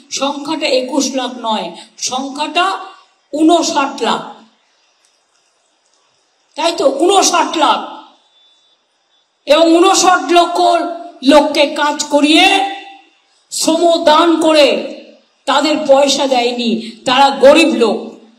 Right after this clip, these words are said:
তাদের বঞ্চিত করেছে,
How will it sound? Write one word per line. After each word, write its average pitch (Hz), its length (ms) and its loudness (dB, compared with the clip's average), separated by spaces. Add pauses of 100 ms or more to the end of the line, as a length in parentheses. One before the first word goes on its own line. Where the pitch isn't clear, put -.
(2750)
তাদের 285 280 2
বঞ্চিত 370 500 0
করেছে, 359 760 -6